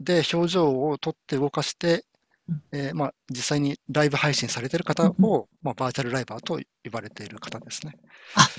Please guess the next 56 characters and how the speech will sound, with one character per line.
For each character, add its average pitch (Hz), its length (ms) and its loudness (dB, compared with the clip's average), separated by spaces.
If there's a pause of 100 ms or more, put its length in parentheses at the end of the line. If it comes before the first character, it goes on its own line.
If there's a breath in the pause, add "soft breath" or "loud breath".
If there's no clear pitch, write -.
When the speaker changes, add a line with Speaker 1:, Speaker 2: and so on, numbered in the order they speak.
(140)
Speaker 2:
な 202 80 12
る 208 120 12
ほ 196 140 12
ど。 165 280 10 (760)
あ 175 100 6
り 202 100 12
が 208 140 12
と 175 160 6
う 156 80 8
ご 151 80 6
ざ 160 180 8
い 160 60 8
ま 151 180 8
す。 - 220 -10 (320)
よ 254 140 8
く 220 100 12
わ 196 120 12
か 185 120 8
り 170 80 8
ま 156 100 8
し - 100 2
た。 - 200 -6 (640 loud breath)
で、 440 240 8 (180 loud breath)
え、 269 80 12
三 269 320 10
年 262 240 12
前 269 240 8
か 294 140 8
ら 349 140 10 (200)
ほ 330 140 6
ぼ 269 140 8
毎 262 280 6
日、 208 380 4 (160 loud breath)
え、 190 60 8
YouTube 220 840 8
や、 262 220 8 (240 loud breath)
え 160 180 8
ー、 147 60 6
Twitch、 - 560 6
こ 214 80 6
れ 208 60 12
は 190 100 12
ゲ 226 120 10 (120)
ー - 20 8
ム 226 60 10
の 170 80 8
配 302 220 6
信 285 220 4
を 254 60 4
す 240 160 0
る 214 280 4
も 185 100 8
の 175 60 8
で - 60 0
す - 120 2
ね。 262 220 10